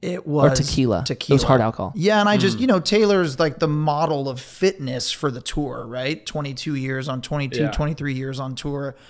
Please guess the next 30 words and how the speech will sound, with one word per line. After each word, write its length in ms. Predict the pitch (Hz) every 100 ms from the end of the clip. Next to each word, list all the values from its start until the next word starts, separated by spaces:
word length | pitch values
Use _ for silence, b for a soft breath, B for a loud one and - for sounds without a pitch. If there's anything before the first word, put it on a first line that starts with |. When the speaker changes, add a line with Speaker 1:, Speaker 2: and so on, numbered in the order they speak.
| b b
Speaker 1:
He 200 | - 196
didn't 320 | 190 175 143
wanna 240 | 147 156 139
do 720 | 127 143 139 139 139 135 117 b b b b
the 260 | 143 147 131
energy 360 | 135 135 127
drinks 520 | 127 131 135 131 127 139
or 80 | 143
a 60 |
soda 540 | - - 139 131 123 123
sponsor. 880 | - 123 120 123 - 135 131 127 b b b b _
And 140 | 156 156
I 100 | 170
just 240 | 170 147
said, 360 | - 165 160 - -
just 320 | 151 170 127
kinda 220 | - 185 156
out 180 | 151
of 80 | 170
the 100 | 151
blue, 600 | 131 170 190 175 160 151
"Well, 200 | - 156
why 120 | 175 190
don't 140 | 196
you 100 | 175
do 180 | 170 175
beer?" 500 | 151 190 214 95 - _ _ _
Speaker 3:
Mm-hmm. 360 | 110 107 127 151
Speaker 1:
I 80 | 180
mean, 340 | 185 185 170